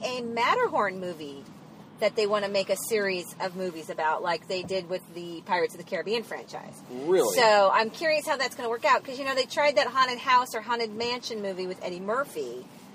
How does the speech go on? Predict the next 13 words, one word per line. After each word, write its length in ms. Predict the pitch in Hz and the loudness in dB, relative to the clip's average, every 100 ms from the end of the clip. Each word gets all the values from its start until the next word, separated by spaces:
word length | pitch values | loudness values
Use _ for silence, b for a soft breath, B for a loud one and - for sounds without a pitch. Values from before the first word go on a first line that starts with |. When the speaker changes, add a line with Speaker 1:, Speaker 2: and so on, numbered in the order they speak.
| B B B | B B B
Speaker 1:
and 440 | 214 214 202 196 190 | 0 4 4 4 2
I 100 | 202 | -4
think 220 | 240 208 | -4 -6
it 80 | 196 | -6
was 120 | - | -8
cursed 540 | - 254 220 - - - - | 0 4 4 0 -12 -16 -16
because 240 | 214 214 196 | -8 -4 -4
it 40 | |
was 120 | 180 | -2
Eddie 140 | 196 185 | -2 -2
Murphy 360 | 190 226 - | 0 0 -2
more 240 | 180 180 175 | -6 -4 -4
than 160 | 170 | -4